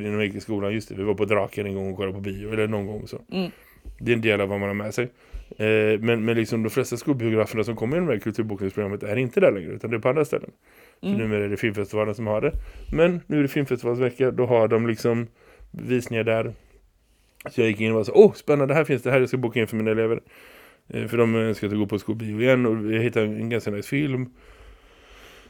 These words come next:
Speaker 1: Eh, bokade in oss, berättar hela den här historien, visar bilder, de har jättehype. "Åh, coolt, vi ska få se på den här, eh, biografen, det är inte öppet för allmänheten i vanliga fall, man kan gå dit och kolla, ah, häftigt", så.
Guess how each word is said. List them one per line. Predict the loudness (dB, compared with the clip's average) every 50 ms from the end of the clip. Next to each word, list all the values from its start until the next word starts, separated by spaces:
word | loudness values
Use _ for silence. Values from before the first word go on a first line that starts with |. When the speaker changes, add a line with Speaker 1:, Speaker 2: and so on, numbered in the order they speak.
| -20 -20 _ _ -6
Speaker 1:
Eh, | -2 2 2 2 2
bokade | 2 0 2 4 4 6
in | 6 4 2 2 4
oss, | 4 4 4 2 4
berättar | 4 4 4 4 4 4 6
hela | 6 8
den | 6 6
här | 4
historien, | 4 4 4 6 6 6 4 4
visar | 2 2 0
bilder, | 0 2 2 2 2 0 0 2 2
de | 4
har | 4 2
jättehype. | 2 0 -2 -4 0 0 0 0 0 -2
"Åh, | -2 -2 -2 -2
coolt, | 2 4 6 8 6 6 4
vi | 0
ska | -2 -2 -2
få | -2 0
se | 2 2 2
på | 2 2
den | 0 2 2
här, | 4 6 6 6
eh, | 6 4
biografen, | 2 0 0 4 6 6 6 6 4 0 0
det | 0
är | 0 0
inte | 0 0 0 -2
öppet | -4 -4 -6 -2
för | 0 0
allmänheten | 0 0 0 -2 -2 -2 -2 -2
i |
vanliga | -2 0 2 2 0 2
fall, | 2 0 0
man | 0 -2 -2
kan | -2 -2
gå | -2
dit | -2 -2 -4
och | -2
kolla, | -2 -2 -2 -2 -2
ah, | -2 0 0
häftigt", | 2 0 -2 -2 -6 -8 -8 -8
så. | -10